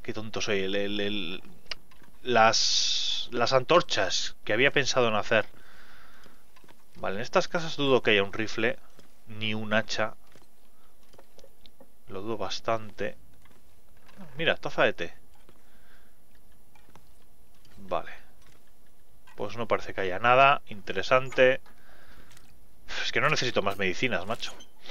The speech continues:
Vale. Pues lo vamos a dejar por aquí.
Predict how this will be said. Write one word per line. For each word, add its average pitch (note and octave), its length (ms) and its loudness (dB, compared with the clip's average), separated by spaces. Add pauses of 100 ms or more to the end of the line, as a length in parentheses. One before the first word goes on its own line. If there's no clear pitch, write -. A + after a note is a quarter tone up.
(1300)
Vale. F#2 380 0 (560)
Pues B2+ 880 10
lo C3 80 10
vamos A3+ 200 10
a C#4+ 40 10
dejar F3+ 200 6
por B2+ 120 10
aquí. B2+ 280 6